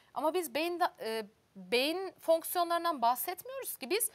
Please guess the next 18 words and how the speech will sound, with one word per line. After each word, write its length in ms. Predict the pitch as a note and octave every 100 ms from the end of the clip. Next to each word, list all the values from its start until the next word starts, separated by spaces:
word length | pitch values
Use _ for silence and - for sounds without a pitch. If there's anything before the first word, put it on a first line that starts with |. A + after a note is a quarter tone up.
| - -
kendi 280 | D#4 E4+ G4
aralarındaki 560 | F#4+ E4+ D#4 F4+ -
iletişimden 600 | F#4 E4+ - - F#4 G#4
bahsediyoruz. 680 | D4+ A3 - F#3+ G3+ D#4 A#4+ - - -
Bizim 220 | F4 G4
için 220 | F#4+ F#4
keyword 460 | - G#4 E4+ D#4+ C#5+ - _ _ -
communication. 760 | F#4+ A#4+ B4 C#5 C#5 - A3 F#3 _ _ _ _ _ _ - _ _ _ _ _ _ _ _ _ _ _ _ _ _ _ _ - _ - _ - - _ - _ _ _
Ve 140 | F4+
bu 160 | G4+ A4+
communication 680 | G#4+ G4 F4 D#4 E4 D#4 B3+
sağladıkları 720 | - G#4 G#4 D4 - A3+ C4
bir 100 | B4 - _ _
dance. 420 | G#3+ G#4 C5+ F4+ - - - _ - - _ - - - - _ _ _
Devam 340 | G4+ C5+ C#5+ A#4+
edelim 240 | F#4+ D#4
seçeneklere. 680 | D4+ C#4+ C#4 A#3+ A3+ A3 F#4+
"So 260 | - -